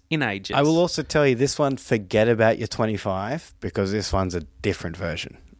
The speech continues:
Speaker 2: All right? The, and this is the last one. So this one's not really health, but I thought we just, because we have been talking about some a bit insane stuff, you know, intestines
Speaker 1: I don't wanna
Speaker 2: falling out
Speaker 1: talk
Speaker 2: and
Speaker 1: about that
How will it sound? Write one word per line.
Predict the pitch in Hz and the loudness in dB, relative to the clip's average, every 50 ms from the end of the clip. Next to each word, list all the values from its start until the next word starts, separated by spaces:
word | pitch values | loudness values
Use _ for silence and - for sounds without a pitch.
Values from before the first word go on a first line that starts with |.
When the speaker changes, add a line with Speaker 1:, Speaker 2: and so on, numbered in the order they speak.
| _ - | _ -8
Speaker 2:
All | 98 90 | -6 -4
right? | 95 113 151 - - | -2 -2 -4 -2 0
The, | 113 127 - | 2 2 4
and | 127 143 | 4 4
this | 156 160 - | 4 4 4
is | - | 4
the | 160 | 4
last | 139 131 123 117 117 - 120 | 6 6 6 6 4 2 0
one. | 98 87 - | -2 -2 0
So | - 147 151 | 0 2 2
this | 160 180 - - | 2 0 0 2
one's | 190 190 170 139 | 2 0 2 0
not | 170 175 170 | 0 0 0
really | 170 165 156 151 127 | 0 0 0 0 0
health, | - - 127 131 151 160 - - - - - - - - - - _ - | 0 2 2 2 2 0 -4 -10 -16 -16 -20 -20 -20 -20 -20 -20 _ -18
but | 127 113 135 131 131 - | -4 0 2 2 2 2
I | 110 139 139 | 2 0 0
thought | - - 165 165 170 143 | 2 2 2 2 2 2
we | 151 143 | 0 0
just, | 123 135 147 135 117 - - - _ | 2 2 2 2 0 -2 -6 -2 _
because | 147 139 - 180 165 143 | 0 2 2 2 2 2
we | 151 131 | 2 2
have | 110 123 127 120 - | 2 2 0 0 0
been | 131 120 117 107 | 0 0 0 2
talking | - 120 113 113 107 | 2 2 2 4 4
about | 104 107 107 104 101 | 4 4 2 2 0
some | - 117 107 92 82 - - - _ | 0 -2 -2 -2 -4 -6 -12 -8 _
a | 120 113 | -4 0
bit | 92 117 110 104 | 2 4 4 4
insane | 101 98 - - 107 92 95 95 95 | 4 2 0 0 0 0 0 -2 -4
stuff, | - - - 98 110 135 180 - - | -4 -2 -2 -2 -2 -2 -4 -6 -8
you | - 113 | -6 -4
know, | 98 95 101 120 131 - _ _ _ _ _ - | -2 -2 -4 -4 -6 -10 _ _ _ _ _ 0
intestines | 131 117 98 - - 120 107 - - - 110 135 143 | 0 0 0 0 0 0 0 0 -2 -2 0 0 0
Speaker 1:
I | - | 0
don't | 165 160 - | 0 0 0
wanna | - 107 - | 0 2 2
Speaker 2:
falling | - | 2
out | - | 2
Speaker 1:
talk | 147 - | 2 0
Speaker 2:
and | 151 143 | 0 0
Speaker 1:
about | 147 | 0
that | 131 | 2